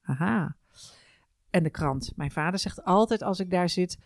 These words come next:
"Goh, zit je nou alweer de krant te lezen?" <laughs> Terwijl, eh, nou ja, hij moest eens weten: dat is het enige moment dat het kan. Eh, dus dit was, eh, mijn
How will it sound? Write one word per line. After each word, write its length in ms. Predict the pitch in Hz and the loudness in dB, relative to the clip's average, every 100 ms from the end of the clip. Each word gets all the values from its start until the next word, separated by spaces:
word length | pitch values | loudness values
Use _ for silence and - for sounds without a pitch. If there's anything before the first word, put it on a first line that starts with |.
| _ | _
"Goh, 220 | - 202 | -2 0
zit 200 | - 160 | 0 -2
je 80 | 147 | 0
nou 120 | 139 | 0
alweer 240 | 147 170 | 4 6
de 60 | 208 | 6
krant 260 | 202 - 151 | 4 2 2
te 80 | |
lezen?" 520 | 147 139 143 - 202 254 | 4 4 4 4 2 2
<laughs> 960 | - - - _ _ _ _ _ _ - | -12 -16 -18 _ _ _ _ _ _ 4
Terwijl, 420 | 440 311 330 330 _ _ - - - | 8 8 8 4 _ _ -20 -20 -10
eh, 120 | - | 0
nou 240 | 240 240 214 | 4 4 4
ja, 260 | 208 143 | 4 4
hij 140 | 156 180 | 2 0
moest 180 | 185 - | 0 0
eens 100 | - | 0
weten: 180 | 208 | 0
dat 100 | 175 | 0
is 80 | 165 | -2
het 100 | - | 0
enige 240 | 180 180 190 | 0 2 4
moment 300 | 196 233 240 | 6 8 8
dat 120 | 247 | 6
het 140 | 269 | 6
kan. 360 | - 277 302 220 - - - _ _ _ _ _ _ | 8 8 8 4 2 -20 -20 _ _ _ _ _ _
Eh, 180 | - 240 | 0 2
dus 200 | 240 226 | 2 0
dit 180 | 311 - | 2 2
was, 320 | 294 285 - | 2 0 -4
eh, 240 | - 226 233 | -2 0 2
mijn 480 | 220 233 233 226 | 2 2 2 0